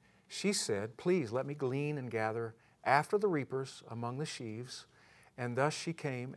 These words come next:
and has remained from morning until now, and she's been sitting in the house for a little while. So apparently there was some kind of a shed or a covering where they could take a break, and she worked all morning, and she asked permission to be in this field, uh, coincidentally, Boaz's field.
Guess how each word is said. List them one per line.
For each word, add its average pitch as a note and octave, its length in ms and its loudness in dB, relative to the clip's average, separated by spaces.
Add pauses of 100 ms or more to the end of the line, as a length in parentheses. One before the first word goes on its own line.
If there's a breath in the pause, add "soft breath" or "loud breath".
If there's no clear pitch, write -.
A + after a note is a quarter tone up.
and A2+ 140 -6
has C#3 180 0
remained B2+ 340 -2
from A#2+ 120 -6
morning C3+ 320 -2
until D3+ 260 -6
now, A2 280 -8 (360 soft breath)
and A#2 80 -10
she's C3 180 -4
been B2 180 0
sitting C#3+ 320 2
in D#3+ 80 -2
the B2+ 60 -4
house A2 200 -4
for - 120 -8
a A#2+ 40 -4
little C3 180 -2
while. G2+ 160 -4
So - 100 -10
apparently D#3 420 -2
there A#2+ 160 2
was A2 120 -2
some C#3 140 -8
kind C#3 180 -4
of C#3 80 -6
a C3 40 -4
shed A#2+ 400 -2
or G#2 200 -6 (280 loud breath)
a - 60 -10
covering B2 440 2
where G#2 100 -6
they A2 120 -2
could - 140 -8
take C#3 200 -6
a C#3+ 40 -2
break, A2 400 -2 (400 loud breath)
and A2 220 -2
she D#3 200 0
worked C3+ 300 6
all B2+ 200 8
morning, C#3 420 2 (720 loud breath)
and A#2 380 -2 (180)
she B2 320 -4
asked A2+ 300 0
permission D3+ 680 0
to C3 100 -6
be A#2 160 -4
in C3 100 -4
this D#3+ 160 -4
field, B2 460 -4 (520 loud breath)
uh, A#2 160 -2
coincidentally, C#3 840 2
Boaz's B2+ 560 2
field. B2 400 -4